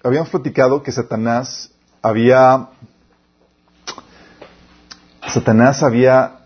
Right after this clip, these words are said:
eh, decía la Biblia que era perfecto en belleza, en sabiduría, en esplendor, y que pudo lograr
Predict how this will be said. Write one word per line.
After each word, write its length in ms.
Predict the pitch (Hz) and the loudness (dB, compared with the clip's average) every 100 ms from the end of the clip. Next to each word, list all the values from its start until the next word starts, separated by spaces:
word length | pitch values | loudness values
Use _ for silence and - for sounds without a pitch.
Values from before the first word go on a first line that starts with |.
| _ | _
eh, 580 | 117 110 101 101 98 98 107 | -6 -4 -2 -2 -2 -4 -4
decía 320 | 117 131 131 | -2 -2 -2
la 100 | 131 | -4
Biblia 200 | 120 110 | -4 -4
que 360 | 113 113 104 101 | -4 -2 -2 -2
era 220 | 117 120 | -2 -2
perfecto 640 | 131 - - 113 - 127 123 _ _ _ _ - | -2 -4 -2 -4 -4 -12 -12 _ _ _ _ -10
en 140 | 113 | -8
belleza, 560 | 104 87 107 95 - - _ _ _ - | -6 -4 -4 -4 -12 -14 _ _ _ -12
en 60 | |
sabiduría, 560 | 110 101 101 98 104 113 - - - _ _ _ - | -6 -4 -4 -4 -4 -6 -14 -20 -20 _ _ _ -6
en 80 | 113 | -6
esplendor, 540 | - 110 104 110 113 _ _ _ _ _ _ _ _ _ | -4 -2 0 0 -2 _ _ _ _ _ _ _ _ _
y 120 | 131 120 | -4 0
que 240 | 127 123 | 2 0
pudo 340 | 123 135 160 | 0 -2 2
lograr 680 | 180 160 117 117 110 113 - | 2 2 2 2 2 -2 -8